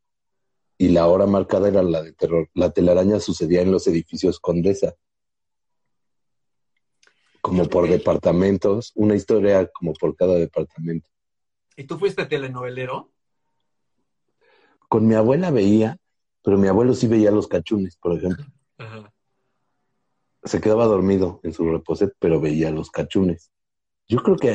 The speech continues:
Speaker 1: y, y teníamos una tele de esas que, verdes, la que después convertí en bar en mi casa.
Speaker 2: <laughs> Claro.
Speaker 1: Yo ahí, ahí vi, este, los primeros sitcoms mexicanos, que eran estos como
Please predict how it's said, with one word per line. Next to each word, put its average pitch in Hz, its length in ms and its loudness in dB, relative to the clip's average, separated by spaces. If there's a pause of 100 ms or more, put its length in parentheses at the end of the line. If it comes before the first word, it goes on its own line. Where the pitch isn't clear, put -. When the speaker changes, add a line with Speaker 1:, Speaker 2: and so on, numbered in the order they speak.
Speaker 1:
y, 92 260 0
y 98 40 -8
teníamos 101 440 0
una 123 200 0
tele 104 340 2
de 98 100 2
esas 95 220 -2
que, 76 340 -4 (240)
verdes, 92 720 -2 (240)
la 87 200 0
que 107 100 0
después 110 380 -2
convertí 117 640 2
en 90 540 0
bar 90 360 -2 (120)
en 85 160 -4
mi 78 80 -2
casa. 175 360 -6 (100)
Speaker 2:
<laughs> 143 540 -8
Claro. 87 180 -2
Speaker 1:
Yo 104 80 4
ahí, 113 400 2
ahí 98 280 2
vi, 117 480 2 (480)
este, 78 800 -2 (100)
los 98 280 2
primeros 95 420 0
sitcoms 101 560 -2
mexicanos, 139 640 -2
que 87 100 -2
eran 82 240 -2
estos 80 500 -4 (460)
como 76 520 -4